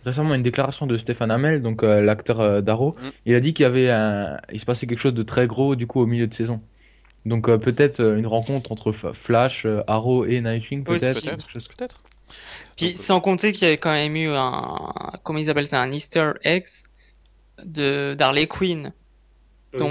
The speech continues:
Speaker 1: Oui, mais il y en a eu, mais il y en a eu plein aussi. Enfin,
Speaker 2: Oui, il y avait, il y a plein.
Speaker 3: Il y en a
Speaker 1: il y a
Speaker 3: eu plein,
Speaker 1: eu, il y a eu,
Speaker 3: mais
Speaker 1: euh, le Green Arrow, euh, Green Lantern, pardon, aussi.
Speaker 3: Bah, c'est
Speaker 1: Oui.
Speaker 3: là que je veux dire qu'apparemment, euh, Stephen Amell,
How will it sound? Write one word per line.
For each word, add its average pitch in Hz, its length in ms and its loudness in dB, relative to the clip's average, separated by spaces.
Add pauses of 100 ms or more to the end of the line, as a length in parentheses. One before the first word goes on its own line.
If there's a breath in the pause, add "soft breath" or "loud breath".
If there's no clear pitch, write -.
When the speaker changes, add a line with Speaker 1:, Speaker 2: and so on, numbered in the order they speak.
Speaker 1:
Oui, 156 260 8
mais 135 120 0
il 123 40 2
y - 20 2
en 127 40 2
a 120 60 6
eu, 90 120 4
mais 120 140 -2
il - 20 -2
y 123 40 -2
en 123 40 -2
a 123 60 -2
eu 120 100 0
plein 160 260 -2
aussi. 127 220 -8
Enfin, 117 180 2
Speaker 2:
Oui, 117 60 2
il 98 60 -6
y - 20 -4
avait, 90 140 -8
il 90 40 -14
y 92 40 -10
a 92 40 -12
plein. 107 160 -6
Speaker 3:
Il 117 40 4
y 117 40 2
en 143 80 4
a 139 100 2
Speaker 1:
il 147 60 -2
y 170 40 -6
a - 20 -14
Speaker 3:
eu - 40 -16
plein, 208 200 -2
Speaker 1:
eu, - 40 4
il 123 40 6
y - 20 6
a 120 40 4
eu, - 20 2
Speaker 3:
mais 123 100 0
Speaker 1:
euh, 113 600 4
le 113 120 -2
Green 117 280 -4
Arrow, 139 380 -2
euh, 120 140 4
Green 127 200 -2
Lantern, 127 400 -4
pardon, 127 340 -6
aussi. 139 240 -12 (440)
Speaker 3:
Bah, 175 260 6 (100)
c'est 175 180 -2
Speaker 1:
Oui. 175 60 8
Speaker 3:
là 214 120 8
que 185 60 0
je 160 60 2
veux 170 80 4
dire 208 160 2
qu'apparemment, 165 580 2
euh, 147 100 0
Stephen 175 480 0
Amell, 190 340 6